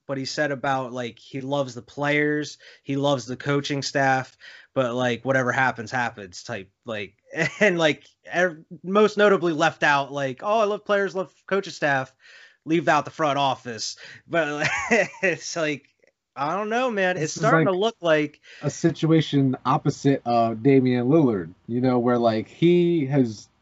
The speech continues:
Speaker 2: nothing but problems with this front office now. So,
Speaker 1: Yeah,
Speaker 2: like,
Speaker 1: because
Speaker 2: doesn't matter
Speaker 1: now they're
Speaker 2: what
Speaker 1: not
Speaker 2: type of
Speaker 1: helping him.
Speaker 2: chance you have for a Super Bowl,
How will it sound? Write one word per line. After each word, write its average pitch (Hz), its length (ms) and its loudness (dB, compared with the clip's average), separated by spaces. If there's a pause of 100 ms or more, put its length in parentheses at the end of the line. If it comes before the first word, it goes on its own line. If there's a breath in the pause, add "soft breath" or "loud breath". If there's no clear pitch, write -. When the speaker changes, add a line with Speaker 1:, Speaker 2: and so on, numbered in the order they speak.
Speaker 2:
nothing 139 340 2
but 131 160 0
problems 127 560 0
with 113 160 -4
this - 140 -12
front 117 240 -2
office 110 360 -4
now. 90 360 -6 (180)
So, 123 180 -2
Speaker 1:
Yeah, 165 220 4
Speaker 2:
like, 101 100 -4 (280)
Speaker 1:
because 151 160 2 (180)
Speaker 2:
doesn't - 60 -
matter 147 200 4
Speaker 1:
now 131 100 6
they're 123 160 -2
Speaker 2:
what 156 120 -2
Speaker 1:
not 156 140 -2
Speaker 2:
type 143 200 0
of 117 260 -4 (220)
Speaker 1:
helping 131 380 -6
him. 160 80 2
Speaker 2:
chance 160 240 -4
you 131 80 4
have 127 320 -2
for 127 140 -2
a 120 40 -2
Super 123 360 -2
Bowl, 110 460 -4